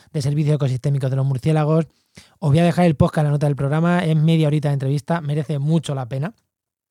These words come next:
Y si queréis escucharlo, puedes entrar. Y hablando de podcasts que merecen la pena, el de actualidad, el de empleo y actualidad de esta semana, empleo y actualidad ambiental de esta semana, hemos hablado con, con Blanca Berzosa, de,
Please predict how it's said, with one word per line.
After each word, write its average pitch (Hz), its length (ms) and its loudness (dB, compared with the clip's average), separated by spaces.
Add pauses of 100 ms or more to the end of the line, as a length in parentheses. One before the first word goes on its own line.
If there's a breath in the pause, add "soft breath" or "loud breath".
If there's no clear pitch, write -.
(320)
Y 165 80 -2
si 143 100 0
queréis 143 180 -2
escucharlo, 147 520 -4 (240 loud breath)
puedes 147 200 0
entrar. 135 280 -2 (320 soft breath)
Y 170 120 0
hablando 180 220 2
de 208 80 2
podcasts 185 240 -2
que 160 60 0
merecen 156 320 0
la 170 100 0
pena, 185 340 -2
el 147 120 -6
de 143 100 -2
actualidad, 147 560 0
el 147 100 -4
de 143 60 -2
empleo 139 240 -2
y - 20 2
actualidad 170 320 2
de - 40 4
esta - 160 0
semana, 175 420 0
empleo 160 380 -4
y 156 40 2
actualidad 147 400 -2
ambiental 147 400 -2
de 139 60 -2
esta 127 160 -4
semana, 165 360 0 (440 loud breath)
hemos 160 220 0
hablado 170 320 2
con, 143 420 -4 (380 soft breath)
con 135 760 -4
Blanca 156 280 0
Berzosa, 175 580 -2
de, 135 560 -6